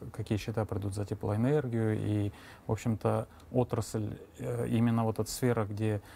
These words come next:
э, замена теплосетей, их надлежащей эксплуатации, а, недофинансирована. То есть большое количество, э, километраж большой, там в городах по триста, триста пятьдесят километров, э, м,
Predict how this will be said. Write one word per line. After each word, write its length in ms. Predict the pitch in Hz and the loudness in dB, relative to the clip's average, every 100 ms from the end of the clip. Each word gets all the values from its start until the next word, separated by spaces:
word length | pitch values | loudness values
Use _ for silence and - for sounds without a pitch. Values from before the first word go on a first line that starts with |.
| - | -8
э, 380 | - 110 110 107 110 | -2 0 0 0 0
замена 420 | 110 117 117 107 | 2 4 2 2
теплосетей, 760 | 107 110 - 107 143 139 135 | 0 0 0 -4 2 4 2
их 260 | 117 110 - | 2 0 0
надлежащей 480 | 113 110 110 107 113 | 0 2 2 0 -4
эксплуатации, 760 | - 117 110 143 - - 104 - - - - - | -2 -2 0 0 0 -2 -4 -4 -14 -20 -16 -4
а, 800 | 120 104 104 104 101 101 104 117 123 | 0 0 2 0 0 -4 -6 -8 -4
недофинансирована. 1080 | 123 117 127 135 123 127 117 - 104 98 101 - - - - - | 0 4 4 4 2 2 2 0 -2 -2 -6 -10 -20 -20 -20 -6
То 60 | 110 | 0
есть 60 | |
большое 340 | 110 117 147 123 | 0 2 0 2
количество, 460 | 123 113 - 113 - | 0 0 -2 -6 -2
э, 880 | 117 110 113 110 110 110 110 117 123 | -2 0 0 0 0 -2 -2 -2 -2
километраж 520 | - 120 120 123 120 | 2 2 4 2 2
большой, 380 | 107 117 - 190 | 2 -2 -2 -4
там 220 | - 101 | -2 -2
в 380 | 98 113 117 113 | -4 -6 -8 -4
городах 440 | 113 117 120 139 - - - - | 2 2 2 0 -2 -16 -12 -2
по 80 | 107 | 0
триста, 460 | - 147 - 117 | 2 0 0 -2
триста 300 | 107 110 - | 0 -2 -2
пятьдесят 400 | 113 117 - 135 | -4 -2 0 -2
километров, 540 | - 117 117 113 110 101 - | 2 2 2 0 -2 -4 -4
э, 40 | |
м, 340 | 107 104 110 | -2 0 -2